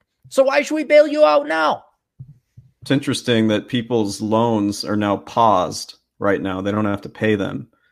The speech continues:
Speaker 1: Right.
Speaker 2: Won-, wonder
Speaker 1: So
Speaker 2: how long that's gonna go.
Speaker 1: Well, I, I have a feeling, I'm actually quite optimistic this is gonna be over in a month. And this, ju-,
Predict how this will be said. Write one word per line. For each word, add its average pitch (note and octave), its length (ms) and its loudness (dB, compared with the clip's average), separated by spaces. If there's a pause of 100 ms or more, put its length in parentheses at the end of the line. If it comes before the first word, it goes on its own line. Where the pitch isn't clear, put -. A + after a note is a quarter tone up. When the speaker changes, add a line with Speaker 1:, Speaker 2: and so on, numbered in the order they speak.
(240)
Speaker 1:
Right. A#2+ 360 -6
Speaker 2:
Won-, G#2+ 260 -2
wonder A2+ 300 2
Speaker 1:
So A2+ 80 4
Speaker 2:
how A2 80 4
long G#2 260 2
that's G#2+ 200 -2
gonna G2 160 -4
go. G2 300 -4 (360)
Speaker 1:
Well, F#3 420 4
I, E3+ 160 -2 (120)
I D#3 120 2
have C#3 160 2
a B2+ 60 -2
feeling, A#2+ 440 -8
I'm D3 160 -8
actually D3+ 300 -2
quite B2 240 -4
optimistic G#2+ 520 -6
this A2+ 100 -12
is G#2 60 -14
gonna A2 120 -8
be G#2 140 -6
over G2+ 220 -8
in G2 80 -12
a F#2+ 40 -14
month. G2 380 -10 (140)
And A2 140 -14
this, G2 160 -18 (960)
ju-, - 160 -12